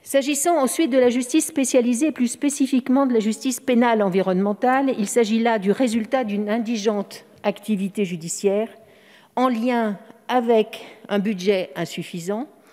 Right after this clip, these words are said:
mais aussi, ceci expliquant cela, avec une société qui a tardé à placer au cœur de ses préoccupations l'enjeu environnemental.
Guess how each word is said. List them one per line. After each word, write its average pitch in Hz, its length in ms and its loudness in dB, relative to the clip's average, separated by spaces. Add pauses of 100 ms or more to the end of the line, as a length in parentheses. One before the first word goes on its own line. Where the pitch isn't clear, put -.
(380)
mais 214 180 2
aussi, 240 540 -2
ceci 233 420 -6
expliquant 185 520 -4
cela, 202 460 -4 (260)
avec 233 260 0
une 254 100 -2
société 269 520 -6
qui 226 320 -2
a 214 120 2
tardé 220 440 -2
à 214 80 0
placer 233 380 -2
au 226 100 -2
cœur 240 220 -2
de 208 100 0
ses 208 160 -4
préoccupations 196 880 -2 (460)
l'enjeu 196 340 0
environnemental. 170 880 -2